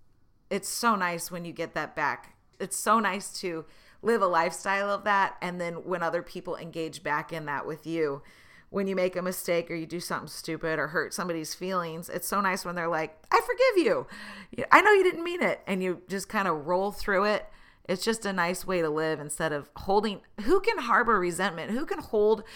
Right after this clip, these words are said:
things? It's so toxic. It's like that whole thing of swallowing poison and h-, hoping the other person gets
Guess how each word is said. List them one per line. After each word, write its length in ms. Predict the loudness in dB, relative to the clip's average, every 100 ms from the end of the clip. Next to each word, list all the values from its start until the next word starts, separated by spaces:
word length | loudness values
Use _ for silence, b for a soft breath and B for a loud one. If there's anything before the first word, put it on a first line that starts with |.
| B 4
things? 420 | 6 6 0 -4 -4
It's 180 | -2 0
so 180 | 2 2
toxic. 800 | 6 8 8 2 -2 -2 -6 -16 B B B
It's 180 | -2
like 260 | 0 -2 -6 -20 -16
that 280 | 2 4 6
whole 260 | 6 4
thing 300 | 4 0 0
of 180 | 0 -2 -4 -8 _
swallowing 540 | -8 4 4 6 2 -2
poison 420 | 0 0 0 -4
and 160 | -8
h-, 60 | -10 -10 -8
hoping 400 | -4 -2 -2 -4
the 140 | -2
other 160 | -2 -2
person 440 | -4 -6 -6 -6
gets 420 | -6 -6 -8 -12